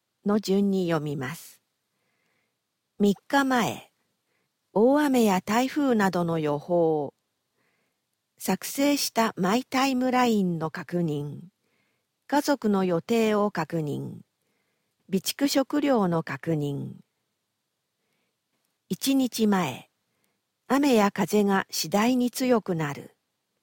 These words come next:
ハザードマップの確認。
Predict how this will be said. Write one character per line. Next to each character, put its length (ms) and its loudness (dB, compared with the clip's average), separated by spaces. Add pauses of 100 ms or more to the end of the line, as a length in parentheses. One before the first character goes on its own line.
(920)
ハ 160 2
ザ 220 4
ー 40 2
ド 140 0
マ 140 0
ッ 40 -6 (120)
プ 100 0
の 140 2
確 280 -6
認。 400 -2